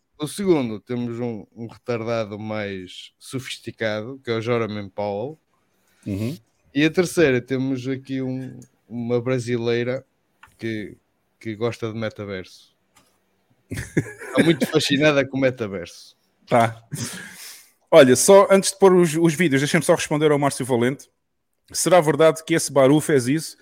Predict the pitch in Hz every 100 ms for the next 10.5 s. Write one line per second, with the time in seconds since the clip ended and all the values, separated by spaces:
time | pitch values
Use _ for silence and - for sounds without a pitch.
0 | _ _ _ _ _ _ _ _ _ _
1 | - 139 165 185 202 - 147 - 143 151
2 | 175 196 226 _ _ _ _ - 139 151
3 | - - 196 185 - - 156 151 147 165
4 | 175 180 190 - 202 202 196 208 - 180
5 | 175 120 92 107 110 127 139 165 _ _
6 | _ _ _ _ - 127 151 180 170 160
7 | 170 185 - 175 170 160 180 - 151 143
8 | 156 170 160 - 127 - 147 143 139 135
9 | 120 117 110 98 - 113 _ _ _ -
10 | - 135 147 151